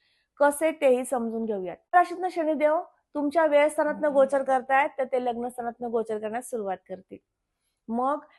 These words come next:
हे विशिष्ट गोचर कुठल्या दोन महिन्यात अति त्रासदायक आहे तेही आपण या व्हिडिओच्या माध्यमातून समजून घेणार आहोत.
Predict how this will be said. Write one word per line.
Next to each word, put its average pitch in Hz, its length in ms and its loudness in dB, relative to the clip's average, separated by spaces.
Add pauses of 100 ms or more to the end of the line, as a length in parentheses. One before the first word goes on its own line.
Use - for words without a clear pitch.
(140)
हे 302 100 6
विशिष्ट 311 500 -2
गोचर 269 520 4 (360)
कुठल्या 311 360 0
दोन 294 320 2
महिन्यात 302 360 0 (100)
अति 254 300 -2
त्रासदायक 269 600 4
आहे 240 200 -4
तेही 240 300 0
आपण 269 260 0
या 247 100 2
व्हिडिओच्या 233 420 -2
माध्यमातून 214 540 -8
समजून 226 400 -6
घेणार 208 160 -8
आहोत. 180 180 -12